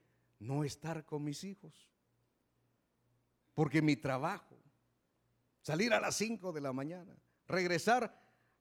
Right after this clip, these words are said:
a las nueve de la noche después que terminaba el culto.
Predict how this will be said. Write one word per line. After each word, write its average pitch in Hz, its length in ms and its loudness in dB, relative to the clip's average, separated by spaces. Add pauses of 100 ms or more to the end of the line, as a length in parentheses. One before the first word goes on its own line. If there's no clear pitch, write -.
a 156 120 2
las 151 380 -2 (580)
nueve 190 500 6
de 139 100 2
la 139 80 -2
noche 180 300 -4
después 139 280 -2
que 170 100 0
terminaba 147 440 -4
el 135 100 -8
culto. - 360 -16